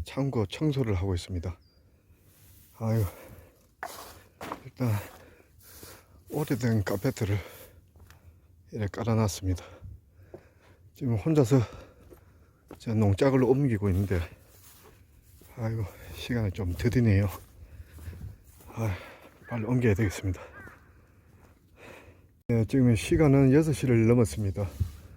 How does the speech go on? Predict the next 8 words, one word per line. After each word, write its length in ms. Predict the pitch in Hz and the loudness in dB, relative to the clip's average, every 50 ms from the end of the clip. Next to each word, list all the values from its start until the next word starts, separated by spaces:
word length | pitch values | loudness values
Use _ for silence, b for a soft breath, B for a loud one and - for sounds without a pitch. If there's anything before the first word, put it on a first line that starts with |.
| B B B B B B B B B B B - - | B B B B B B B B B B B -10 -6
오늘 440 | 131 139 139 123 117 120 131 123 - - - - | -4 0 2 4 4 4 4 2 -2 -6 -12 -4
우레탄 920 | 123 123 131 143 143 - - - 147 147 143 143 143 147 147 147 143 143 139 | -2 2 4 4 2 2 2 2 4 4 4 4 4 4 2 2 0 0 -2
창을 760 | - - - 151 147 143 135 131 127 120 113 113 110 107 101 | -4 -4 -2 0 2 2 4 4 4 4 4 4 4 2 0
설치를 460 | 92 - - 127 - - 120 113 104 | 0 -4 -8 -8 -8 -6 -4 -2 0
하고요. 500 | 101 104 101 104 101 98 101 107 107 - - - - - - B B B B B B B B B B B B B B - - - - | 0 2 2 2 2 2 2 2 0 -2 -8 -18 -20 -20 -20 B B B B B B B B B B B B B B -20 -20 -20 -18
그 100 | - - | -18 -12
다음에 320 | - 104 101 98 95 95 95 | -6 -4 -2 0 0 0 0
창고 680 | - - - 120 135 139 139 131 113 113 107 104 98 | -2 -4 -2 0 2 4 2 6 6 6 6 6 4